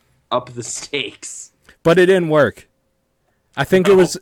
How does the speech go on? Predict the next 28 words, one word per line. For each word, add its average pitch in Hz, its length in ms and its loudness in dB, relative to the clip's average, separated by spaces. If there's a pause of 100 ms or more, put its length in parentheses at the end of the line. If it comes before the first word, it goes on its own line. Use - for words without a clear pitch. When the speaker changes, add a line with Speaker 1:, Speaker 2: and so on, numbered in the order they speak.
Speaker 2:
I 143 120 0
think 190 220 0
it 190 60 2
was 175 180 0
the 143 80 -6
simplicity 139 640 -4
of 117 120 -2
the 110 80 -4
first 110 400 -8
one 147 320 -4 (360)
with 131 160 -6
just, 143 220 -2
like, 143 220 2
how 131 240 -2 (100)
proud 123 500 -4
you 117 180 -6
looked 104 480 -8 (340)
that 135 180 -4
just 139 220 -2
made 123 260 -2
it 120 260 -2
an 120 140 -8
instant 113 340 -10
classic. 113 400 -4 (200)
It 185 100 2
was 208 180 2
pretty 233 300 0
much 185 560 -2